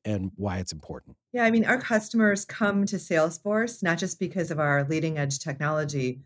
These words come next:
Speaker 2: but because they know that they're joining a customer success ecosystem. And that's something that, you know, we, we talk about all the time. Brian and I talk, our team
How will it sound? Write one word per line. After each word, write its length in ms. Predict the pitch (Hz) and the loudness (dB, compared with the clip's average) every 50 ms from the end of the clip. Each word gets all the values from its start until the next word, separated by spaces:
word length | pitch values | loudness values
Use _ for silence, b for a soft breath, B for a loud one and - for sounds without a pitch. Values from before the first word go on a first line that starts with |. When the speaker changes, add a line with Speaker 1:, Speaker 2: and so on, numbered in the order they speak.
| b b b | b b b
Speaker 2:
but 120 | - 180 180 | -8 -2 -2
because 240 | 202 196 226 226 | 0 4 4 4
they 100 | 214 233 | 6 8
know 160 | 226 220 214 202 | 8 8 8 6
that 140 | 208 202 | 6 4
they're 120 | 202 180 170 | 2 2 2
joining 520 | 156 - 165 160 160 160 160 160 156 147 | 2 0 -2 -2 0 0 -2 -2 -2 -4
a 100 | - 147 | -6 -6
customer 460 | - - 175 165 165 - - 165 160 | -8 -6 -8 -6 -6 -4 -4 -4 -4
success 520 | 156 - - 139 - - 139 139 139 - - - | -4 -6 -8 -8 -2 -2 0 0 -2 -4 -8 -10
ecosystem. 640 | 156 143 156 147 143 139 165 156 - - 107 104 - | -12 -6 -4 -4 -4 -4 -6 -10 -10 -12 -14 -14 -12
And 120 | - 139 156 | -8 -4 -4
that's 160 | 175 175 - | -4 0 2
something 260 | 220 214 208 202 196 | 2 4 4 2 2
that, 220 | 190 170 160 160 b b b b | 2 2 0 0 b b b b
you 80 | - 160 | -4 -4
know, 60 | 151 | -2
we, 340 | 147 151 165 170 175 170 - - | 0 0 0 0 0 -2 -2 -4
we 100 | 175 170 | -4 -2
talk 160 | 180 180 170 | -2 -2 0
about 160 | 160 165 151 | 0 0 0
all 140 | - 143 147 | 2 0 0
the 100 | 143 143 | 0 -2
time. 300 | 139 160 147 131 123 127 | -2 -2 -4 -4 -4 -2
Brian 220 | 135 135 139 147 | 0 0 0 0
and 80 | 151 156 | 0 -2
I 100 | 151 151 | -4 -6
talk, 360 | 143 - 165 143 143 143 143 | -4 -2 0 0 0 0 0
our 100 | 139 131 | -4 -6
team 420 | 135 - - 160 151 151 147 147 | -6 -6 -6 -4 -4 -4 -4 -6